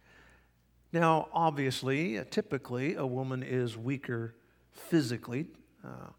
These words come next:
but yet this verse is indicating there's something more about this weakness,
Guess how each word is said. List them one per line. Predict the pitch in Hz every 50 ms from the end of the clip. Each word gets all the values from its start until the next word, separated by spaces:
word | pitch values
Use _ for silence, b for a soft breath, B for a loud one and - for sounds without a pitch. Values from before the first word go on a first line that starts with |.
| b b b b b
but | 147 156 175
yet | 185 190 190 165 156
this | 196 311 - -
verse | - - 147 143 156 147 - 143
is | 139 127
indicating | 170 180 190 196 196 - - 180 175 170 170 160 151 139
there's | 143 139 131 -
something | - 185 180 170 - - 170 156 151
more | 147 151 156 165 175 185 180 156 -
about | - 131 123 113 120 120 120 120
this | 123 113 - - -
weakness, | 117 120 107 101 - - - - - - -